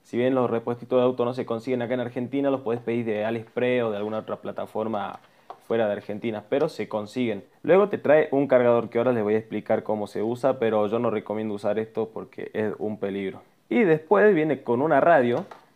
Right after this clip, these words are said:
Usa tres pilas. En primer lugar, un motorcito trescientos noventa a carbones. No puede andar tan rápido este auto, pero para lo que es anda bien. Después de acá el controlador de velocidad y está integrado al receptor de la radio,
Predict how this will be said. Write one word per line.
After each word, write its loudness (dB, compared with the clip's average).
Usa -2
tres -2
pilas. 0
En -12
primer 0
lugar, 8
un 6
motorcito 2
trescientos -2
noventa 4
a 2
carbones. 2
No 0
puede 4
andar 2
tan -2
rápido 2
este -2
auto, 2
pero -2
para -2
lo -6
que -2
es 0
anda 2
bien. 0
Después 0
de 4
acá 2
el 2
controlador 2
de 2
velocidad 0
y 2
está 4
integrado 2
al 2
receptor 0
de 4
la 4
radio, 4